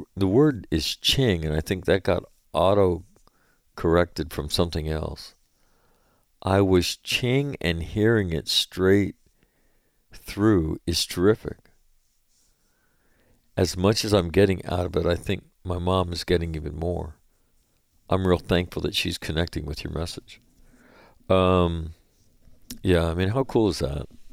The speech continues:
That's, uh, it's just, you know, it's just really cool stuff.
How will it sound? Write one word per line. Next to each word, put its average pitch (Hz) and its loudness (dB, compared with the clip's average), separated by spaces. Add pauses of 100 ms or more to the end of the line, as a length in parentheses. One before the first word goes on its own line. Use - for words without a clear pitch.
(360)
That's, - -6
uh, 78 0 (840)
it's - 0
just, - 0 (280)
you 85 -6
know, 82 2
it's 85 -2
just - -6
really 80 -2
cool 69 -4
stuff. - -10